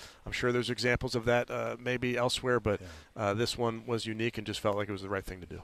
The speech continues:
Speaker 2: Yeah, certainly so. I, I know a lot of, uh, you, I heard you in the availability over there. Uh, you and Ken are heading out to check on Deshaun.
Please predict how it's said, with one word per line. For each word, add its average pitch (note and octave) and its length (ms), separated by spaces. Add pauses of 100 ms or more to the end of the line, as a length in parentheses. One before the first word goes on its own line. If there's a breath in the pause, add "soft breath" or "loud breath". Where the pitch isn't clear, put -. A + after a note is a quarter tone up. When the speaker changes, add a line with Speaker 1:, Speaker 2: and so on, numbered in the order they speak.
Speaker 2:
Yeah, E2+ 240
certainly G2+ 360
so. F#2+ 340
I, A#2 240
I B2 80
know A2+ 160
a - 20
lot G#2 220
of, G2 80 (120)
uh, A2 40
you, G#2+ 280 (100)
I G2+ 100
heard A2 180
you G#2 80
in G2+ 80
the F#2+ 160
availability G2 580
over F#2+ 140
there. G2 280 (280 loud breath)
Uh, F#2+ 180
you G#2+ 140
and F#2+ 100
Ken G2 200
are F2 60
heading F#2+ 200
out F#2 180
to F#2+ 60
check G2 240
on G2 140
Deshaun. F#2+ 480